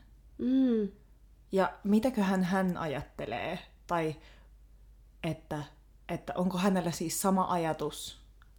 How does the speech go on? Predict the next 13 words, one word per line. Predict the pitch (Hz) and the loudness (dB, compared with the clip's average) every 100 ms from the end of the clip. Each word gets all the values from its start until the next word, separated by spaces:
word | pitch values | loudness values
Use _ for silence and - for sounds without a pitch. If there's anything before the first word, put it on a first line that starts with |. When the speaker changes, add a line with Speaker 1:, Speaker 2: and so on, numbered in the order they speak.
| - | -2
Speaker 2:
jostain | 185 - - 180 165 | 0 0 -2 0 0
muusta | 160 143 110 - 107 | -2 -2 -6 -8 -8
ihmisestä, | 165 - 170 - - - - - | -8 -8 -8 -8 -10 -6 -6 -2
Speaker 1:
Mm. | 247 220 208 - | 0 0 -2 -2
Speaker 2:
joku | 175 185 175 | -2 0 0
muu | 175 170 156 147 - - - | 2 0 -2 -4 -10 -20 -10
tavallaan | 147 143 135 123 | -4 -2 -2 -6
sa-, | 127 - - - | -10 -14 -18 -2
tilanne | 180 175 156 143 127 160 | 0 2 0 -2 -6 -8
elämässä, | 151 - - - - | -8 -8 -8 -8 -8
että | 156 - | -10 -8
hän, | 151 185 151 151 - - | -2 0 0 -6 -12 -14
että | 165 - | -14 -14